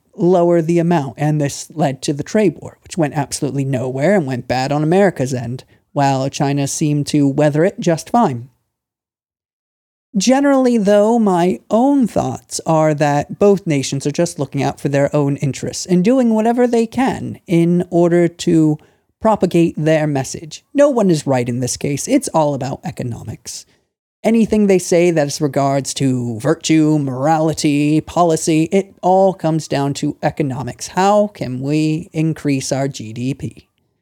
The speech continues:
There's nothing more really to that. It's not a philosophical argument.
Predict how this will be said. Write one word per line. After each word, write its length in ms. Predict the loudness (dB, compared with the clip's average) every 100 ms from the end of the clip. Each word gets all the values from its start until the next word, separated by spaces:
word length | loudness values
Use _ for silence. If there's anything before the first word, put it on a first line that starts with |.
| _ _ _ _ -2
There's 420 | 0 2 0 0
nothing 340 | 0 0 0 2
more 260 | 2 2
really 340 | 0 -2 -2 -6
to 320 | -6 -6 -6
that. 280 | -10 -14 -6
It's 180 | -6 0
not 160 | 0
a 60 | 0
philosophical 840 | -2 -2 -2 -2 -2 -4 -6 -6 -2
argument. 580 | -2 -2 -2 -2 -4